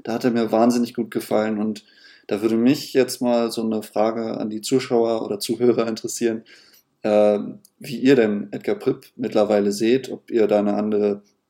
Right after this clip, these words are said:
anderes Empfinden für ihn habt oder ob das unverändert bleibt, weil ich hab schon das Gefühl, dass er eine Konstante geworden ist in dem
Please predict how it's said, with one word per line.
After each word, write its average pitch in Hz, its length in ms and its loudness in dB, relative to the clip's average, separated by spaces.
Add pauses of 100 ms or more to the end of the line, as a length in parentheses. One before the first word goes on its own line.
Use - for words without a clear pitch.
(580)
anderes 120 280 4
Empfinden 135 320 -2
für 135 140 -4
ihn 120 180 0
habt 117 220 -10
oder 107 380 -2 (360)
ob 110 100 -10
das 110 160 0
unverändert 110 580 0
bleibt, 101 340 -4
weil 101 360 -2 (1400)
ich 180 160 0
hab 160 100 2
schon 165 140 0
das 143 160 2
Gefühl, 143 320 0
dass 127 200 2
er 120 200 4
eine 117 160 -2
Konstante 120 540 -2
geworden 104 400 -6
ist - 200 -10
in - 120 -6
dem - 180 -8